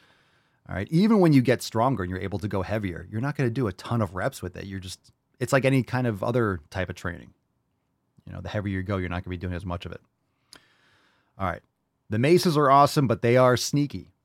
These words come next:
They are sneaky. So if you're a dude and you have an ego and you're used to lifting heavy weights, "Oh, ten pounders, that's for babies." Nope. Trust me. Trust me. I'm saving you some time and pain.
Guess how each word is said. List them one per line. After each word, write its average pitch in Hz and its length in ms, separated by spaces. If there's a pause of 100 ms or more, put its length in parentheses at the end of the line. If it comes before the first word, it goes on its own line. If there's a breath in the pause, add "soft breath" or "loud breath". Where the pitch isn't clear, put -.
(120)
They 110 180
are 117 120
sneaky. 113 380
So 113 160
if 104 80
you're 107 140
a 107 40
dude 131 400
and 113 100
you 104 60
have 101 120
an 107 120
ego 110 340
and 92 80
you're 92 100
used 95 120
to 95 80
lifting 104 300
heavy 95 220
weights, 92 300
"Oh, 104 120
ten 110 260
pounders, 104 340
that's 151 140
for 120 140
babies." 101 500 (480)
Nope. 185 400 (380)
Trust 170 300
me. 139 400 (100)
Trust - 320
me. 123 240 (640)
I'm 92 80
saving 113 340
you 123 80
some 113 200
time 123 320
and 117 320
pain. 90 340